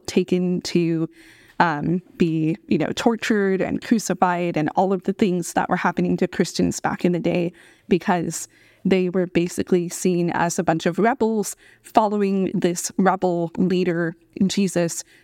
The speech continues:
who they believed was trying to overthrow the Roman government. Um, and so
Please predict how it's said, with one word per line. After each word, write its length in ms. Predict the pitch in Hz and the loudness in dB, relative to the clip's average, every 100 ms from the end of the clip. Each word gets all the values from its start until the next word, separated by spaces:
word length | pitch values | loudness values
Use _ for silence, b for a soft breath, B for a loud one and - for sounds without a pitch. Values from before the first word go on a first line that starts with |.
| b | b
who 180 | - 202 | 0 2
they 160 | 185 | 2
believed 420 | 175 170 160 160 - | 0 0 0 -2 -2
was 220 | 180 - | -2 -2
trying 320 | - 170 160 | 0 0 0
to 120 | - - | -2 0
overthrow 720 | 180 185 175 175 160 160 156 | 0 0 -2 0 0 -2 -2
the 120 | - 175 | 0 0
Roman 520 | 170 170 185 165 175 _ - | 2 2 0 0 -4 _ -4
government. 520 | - 151 175 - - - _ _ _ _ _ _ _ _ _ _ _ | -2 0 0 -2 -2 -8 _ _ _ _ _ _ _ _ _ _ _
Um, 480 | - 202 151 95 240 - _ _ _ - | 0 0 -2 -4 -4 -6 _ _ _ 0
and 180 | 214 202 | 0 0
so 420 | - 208 190 | 0 0 0